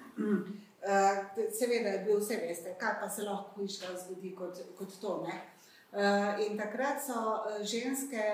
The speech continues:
pripovedovale zgodbe o tem, eh, kako so se naličile in oblekle, ko so šle ven, ne, eh, eh, zaradi tega, ker so hotele čutiti neko svoje osebno dostojanstvo, ne.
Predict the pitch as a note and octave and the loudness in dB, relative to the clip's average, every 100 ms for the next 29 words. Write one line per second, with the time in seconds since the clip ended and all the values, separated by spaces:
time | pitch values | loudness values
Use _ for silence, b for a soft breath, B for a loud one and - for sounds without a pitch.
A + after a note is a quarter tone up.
0 | G#3 G#3 G3 G3 F#3+ F#3 A3 B3+ A#3 G3+ | 0 -2 -6 -6 -8 -4 0 0 0 -2
1 | G3 - B3 B3 A3+ G3 - A3+ C4 C#4+ | -4 -2 0 0 0 -2 0 0 2 2
2 | B B B - G3+ G#3+ G#3 G3+ G3+ G#3+ | B B B -10 0 2 2 0 0 -2
3 | - A#3+ C4+ C4 A#3 - A3+ G#3+ G#3 G#3 | 0 2 2 0 -2 -2 -2 -2 -2 -4
4 | G3+ G#3 C#4+ - - F#3 F3+ - G#3 G3 | -4 0 2 2 -2 -2 -4 -6 -4 -4
5 | G3+ G3 F#3 A#3+ B3 B3 G3 - F#3+ G3 | -2 -6 0 2 2 0 -2 -4 -8 -6
6 | F#3 G#3+ F#3 F3 B3+ C4+ F3 - - - | -4 -2 -2 0 2 2 2 0 -4 -12
7 | - B B B B - G#3 G#3+ G#3 G#3 | -20 B B B B -4 2 4 6 4
8 | G3+ G#3 G3+ G#3 G3+ G3+ - G#3 G#3 A#3+ | 4 2 0 2 4 2 2 0 0 2
9 | C4+ D4+ C4 B3 - A3+ B3 C4 C4+ A#3+ | 4 4 2 0 -6 -6 0 2 2 -2
10 | - C4+ B3 - A#3 A3+ A3 A#3 A3+ G3+ | -4 -6 -6 -6 -8 -8 -8 -4 -2 0
11 | - A#3 G3 F3+ F#3 - G3+ F3+ E3+ E3+ | 0 -2 -2 -6 -6 -6 -4 -2 -4 -6
12 | D#3+ D#3 | -8 -10